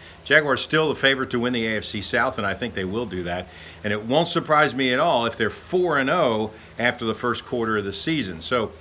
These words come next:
these are the kinds of things that they're working toward. Their offense looked good. Fournette looks better than ever.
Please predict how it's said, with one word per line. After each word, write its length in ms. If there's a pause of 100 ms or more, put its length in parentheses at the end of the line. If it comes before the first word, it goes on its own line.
(160)
these 200
are 60
the 100
kinds 340
of 100
things 280
that 160
they're 120
working 360
toward. 340
Their 160
offense 420
looked 240
good. 260 (360)
Fournette 360
looks 180
better 340
than 160
ever. 380